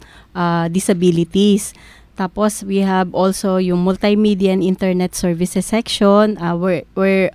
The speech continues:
our clientele or, ah, readers can use computers. And then, ah, we also have yung aming Adopt a Library program na kung saan, ah,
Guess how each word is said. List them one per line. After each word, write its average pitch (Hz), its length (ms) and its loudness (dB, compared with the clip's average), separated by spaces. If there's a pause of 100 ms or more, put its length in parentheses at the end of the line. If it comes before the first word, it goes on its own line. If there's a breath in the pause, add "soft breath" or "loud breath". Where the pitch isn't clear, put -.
our 185 320 0
clientele 180 720 0
or, 175 240 0 (400 loud breath)
ah, 175 160 2
readers 208 480 0
can 180 160 -2
use 180 240 -4
computers. 196 960 -4 (320 loud breath)
And 180 160 -6
then, 190 400 -4
ah, 180 320 0
we 220 80 -2
also 262 400 2
have 233 400 2 (240)
yung 208 240 0
aming 202 400 -2
Adopt 202 480 0
a 185 80 0
Library 196 480 -2
program 196 880 0 (560 loud breath)
na 196 320 -2
kung 240 160 0
saan, 214 720 0
ah, 190 560 2